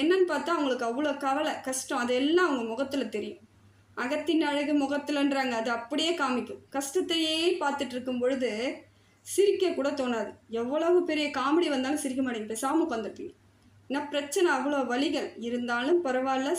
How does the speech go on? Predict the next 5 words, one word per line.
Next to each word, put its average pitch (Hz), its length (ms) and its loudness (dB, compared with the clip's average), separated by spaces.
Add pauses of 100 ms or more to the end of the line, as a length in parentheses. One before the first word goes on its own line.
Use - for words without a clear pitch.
சரியாயிடும்ன்ற 277 760 0 (100)
நம்பிக்கையோட 269 540 -2 (120)
இனி 247 140 0 (100)
வாழணுங்க. 240 460 0 (600)
இனி 254 160 0